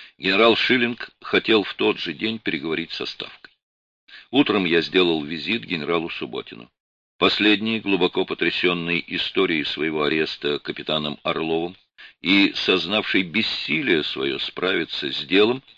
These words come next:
возбудил ходатайство об освобождении его от должности. Заехал я и к проживавшему в Севастополе в гостинице «Кисть» генералу Маймаевскому.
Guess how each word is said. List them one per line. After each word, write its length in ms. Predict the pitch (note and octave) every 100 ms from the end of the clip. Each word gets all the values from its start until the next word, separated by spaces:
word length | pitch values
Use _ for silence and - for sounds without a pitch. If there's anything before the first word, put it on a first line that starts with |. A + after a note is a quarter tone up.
| _ _ _ -
возбудил 580 | G#2 F#2 F2+ G#2+ B2+
ходатайство 800 | A2+ G2 F2+ F#2+ G#2+ - - A2 - _ _ _
об 200 | A#2 A2
освобождении 800 | A2 G2+ G#2 G2+ E2 G2+ G#2 G2+
его 240 | G2 F2+
от 160 | E2 -
должности. 640 | D2 A1+ - - - _ _ _ _ _ _ _ _ _ _ _ _ - -
Заехал 560 | - F#2+ F#2 A2 - G#2
я 280 | G2+ A2+ A2
и 200 | - G#2+
к 140 | -
проживавшему 840 | - F#2+ F#2 G2 G2+ - E2+ E2
в 100 | -
Севастополе 680 | - D#2 G2+ - - F2 D2
в 100 | C#2
гостинице 720 | C#2+ - - E2 D#2 - D#2
«Кисть» 540 | - - C#3 - - - - - -
генералу 480 | F#2+ F2+ G2+ G2+ G2
Маймаевскому. 880 | F#2 F#2 F2 C2 - - B1+ C2